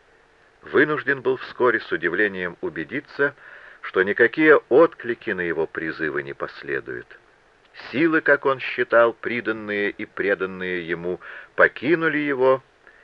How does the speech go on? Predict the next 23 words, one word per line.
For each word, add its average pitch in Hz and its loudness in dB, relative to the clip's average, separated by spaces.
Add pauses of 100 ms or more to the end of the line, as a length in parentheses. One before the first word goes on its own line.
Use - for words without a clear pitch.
(100)
или 107 0
были 120 0
у 98 -6
него 78 -2
отобраны. 71 -6 (580)
Он 123 2
остался 87 -4
один, 71 -6 (320)
безо 107 2
всяких 80 -2
сил, 67 -10 (100)
сам 107 0
по - -12
себе, 67 -8 (200)
Шеврикука. 76 -6 (1800)
А 90 6
счёт 190 6
в 110 4
её 123 6
судьбе 117 2
идёт 113 0
на 107 -6
минуты. 107 -4